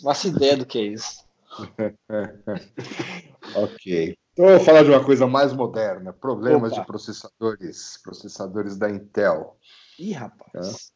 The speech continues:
Speaker 2: E aí, os caras acharam um problemão aqui que, pelo jeito, só tem um jeito de resolver,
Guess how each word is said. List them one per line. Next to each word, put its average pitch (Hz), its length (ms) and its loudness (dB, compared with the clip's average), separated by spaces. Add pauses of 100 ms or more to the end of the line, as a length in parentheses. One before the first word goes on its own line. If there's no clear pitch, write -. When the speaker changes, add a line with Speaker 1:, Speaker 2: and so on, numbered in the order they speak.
Speaker 2:
E 127 160 2
aí, 120 320 8
os - 220 0
caras 131 360 4
acharam 131 520 2
um 127 140 -2
problemão 113 760 -2
aqui 113 300 -6
que, 120 300 -4 (220)
pelo 113 220 0
jeito, 120 520 -2
só 117 220 -2
tem 135 160 -2
um 123 100 -2
jeito 117 280 0
de 98 100 -8
resolver, 101 460 -2